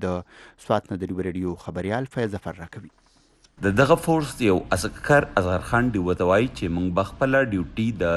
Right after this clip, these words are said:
Speaker 2: ریګولر یا مستقبل پولیسو په شان کوله او تنخوا مو د هغو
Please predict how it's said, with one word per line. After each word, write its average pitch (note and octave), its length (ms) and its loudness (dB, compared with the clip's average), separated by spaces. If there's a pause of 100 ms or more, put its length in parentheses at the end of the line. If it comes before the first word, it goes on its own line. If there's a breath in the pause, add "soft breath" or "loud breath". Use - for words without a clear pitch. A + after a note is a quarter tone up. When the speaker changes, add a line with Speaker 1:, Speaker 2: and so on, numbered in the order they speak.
(140)
Speaker 2:
ریګولر B2+ 460 -2
یا F#2 120 4
مستقبل F#2+ 560 -4 (120)
پولیسو G2+ 340 -2
په F#2+ 140 -6
شان G#2 200 0 (160)
کوله A2+ 360 2 (360 loud breath)
او G2 80 0 (120)
تنخوا G#2 340 0
مو G2+ 120 0
د F2+ 200 2
هغو G#2+ 180 0